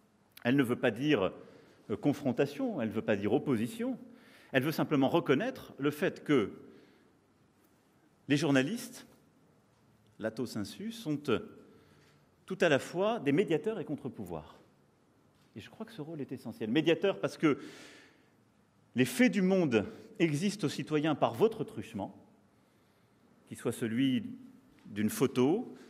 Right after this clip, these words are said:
d'un article, d'un éditorial, de commentaires, de reportages. Et parce qu'aussi vous avez, euh,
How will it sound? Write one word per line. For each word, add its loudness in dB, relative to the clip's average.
d'un 2
article, 0
d'un 4
éditorial, 2
de -8
commentaires, 0
de 2
reportages. 2
Et 8
parce -2
qu'aussi 0
vous -2
avez, 4
euh, 4